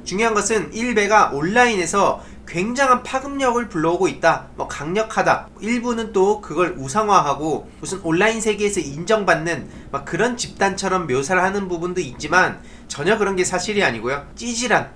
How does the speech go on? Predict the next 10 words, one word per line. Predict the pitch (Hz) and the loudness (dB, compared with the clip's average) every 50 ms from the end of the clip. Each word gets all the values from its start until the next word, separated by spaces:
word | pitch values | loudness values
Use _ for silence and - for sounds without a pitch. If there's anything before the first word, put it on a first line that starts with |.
| - - - | -12 -6 -4
악플러일 | - - - - - 196 190 190 185 156 139 139 | -4 -4 -4 -6 -8 -6 -2 0 0 0 -2 -4
뿐입니다. | 160 165 170 160 139 120 107 92 - - - - - | -6 -6 -6 -6 -6 -6 -8 -8 -10 -12 -18 -20 -12
그래서 | - 160 170 160 170 | -10 -8 -2 0 0
아무튼 | 165 165 160 - - 143 143 156 165 - - - - - | 0 0 -2 -6 -6 -6 -6 -6 -8 -12 -18 -20 -20 -10
이런 | - 139 160 165 | -6 -4 -2 -2
전반적인 | 160 135 131 131 151 147 139 147 143 131 135 123 | -2 -4 -4 -4 -4 -4 -4 -4 -6 -6 -6 -6
내용들 | 110 104 107 107 110 98 104 104 113 139 156 | -4 -4 -4 -6 -6 -6 -6 -4 -4 -4 -6
핵심만 | - 196 190 196 - - 180 175 180 196 208 196 - - | -6 -8 -8 -6 -6 -8 -6 -4 -2 -2 -2 -2 -4 -8
오늘도 | 120 117 113 113 117 170 190 202 202 202 | -8 -6 -6 -4 -2 -2 -2 -2 -4 -8
공유드리겠습니다. | - 135 127 127 123 - 123 110 104 98 - - 110 104 113 123 123 - | -8 -8 -6 -6 -8 -8 -8 -8 -8 -8 -8 -10 -8 -4 -2 -2 -2 -4